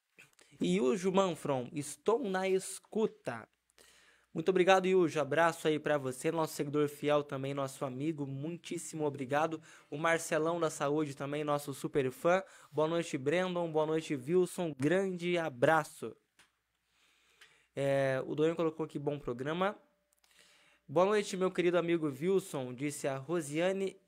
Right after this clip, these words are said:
Estoqueiro. A nossa amiga aqui, é,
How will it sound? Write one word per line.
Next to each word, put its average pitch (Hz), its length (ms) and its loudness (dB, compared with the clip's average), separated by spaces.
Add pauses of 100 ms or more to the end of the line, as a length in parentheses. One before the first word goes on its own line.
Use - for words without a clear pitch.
(120)
Estoqueiro. 160 1000 -4 (1700)
A 131 120 -10
nossa 156 300 -2
amiga 151 320 0
aqui, 139 640 -2 (1700)
é, 131 640 0